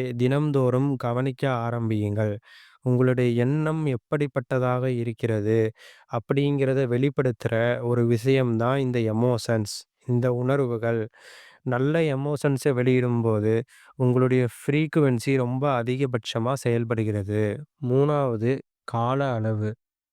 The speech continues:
எவ்வளவுக்கு எவ்வளவு ஃப்ரீக்குவென்ட்டா உங்களுடைய எண்ண விருப்பங்களை வந்து நீங்க எண்ணங்கள் மூலமாக, நல்ல உணர்வுகள் மூலமாக இது ரெண்டையும் கலவையா சேர்த்து எவ்வளவுக்கு எவ்வளோ, எவ்வளோ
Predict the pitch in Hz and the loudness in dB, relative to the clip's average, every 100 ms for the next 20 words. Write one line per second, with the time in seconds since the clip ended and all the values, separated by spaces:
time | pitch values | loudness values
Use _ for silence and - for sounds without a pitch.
0 | _ - 123 123 151 160 156 - 131 123 | _ -2 0 0 0 0 -2 0 0 2
1 | 127 135 139 143 - - 131 135 139 131 | 0 0 0 -2 -4 0 0 0 0 0
2 | 120 131 135 127 120 117 117 117 110 117 | 0 0 0 0 0 0 0 0 0 0
3 | 135 123 110 120 135 120 123 - 131 120 | 0 0 -2 0 0 2 0 0 -2 0
4 | 113 110 107 104 104 107 123 - _ _ | 0 0 -2 -2 -2 -2 -4 -6 _ _
5 | _ _ - 123 120 117 117 127 120 117 | _ _ -4 2 2 2 2 2 0 0
6 | 123 143 143 139 120 117 113 110 110 117 | 2 2 2 2 0 0 0 0 -2 -2
7 | 117 113 123 135 123 120 131 135 135 127 | -2 0 0 0 -2 0 0 2 2 0
8 | 117 113 110 107 104 107 117 - _ _ | 0 -2 -2 -2 -2 -4 -4 -6 _ _
9 | - 120 117 117 120 131 131 135 - 113 | -2 0 2 0 0 0 -2 -4 -6 -4
10 | 120 127 127 131 127 - 113 - 127 117 | -2 0 0 0 -2 -2 -2 0 0 0
11 | 113 131 143 131 - 123 113 120 123 135 | 0 0 0 -2 -2 0 2 2 0 -2
12 | 123 113 113 117 123 139 | -2 -2 -2 0 0 0